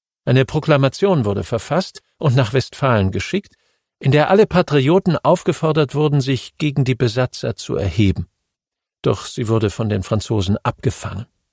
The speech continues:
Am siebenundzwanzigsten April erfuhr Schill, dass seine Festsetzung drohe, und er beschloss am nächsten Tag,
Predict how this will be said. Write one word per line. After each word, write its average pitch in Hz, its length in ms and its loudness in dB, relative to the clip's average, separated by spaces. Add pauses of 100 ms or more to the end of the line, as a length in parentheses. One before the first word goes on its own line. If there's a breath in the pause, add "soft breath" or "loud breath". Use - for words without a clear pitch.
(680 loud breath)
Am 123 140 4
siebenundzwanzigsten 185 800 0
April 156 360 0
erfuhr 170 440 -2
Schill, 151 380 -2
dass 139 180 -2
seine 120 180 -2
Festsetzung 113 800 -4
drohe, 127 340 4 (300)
und 135 180 0
er 143 100 2
beschloss 139 400 0
am 135 120 0
nächsten 127 440 0
Tag, 135 400 -2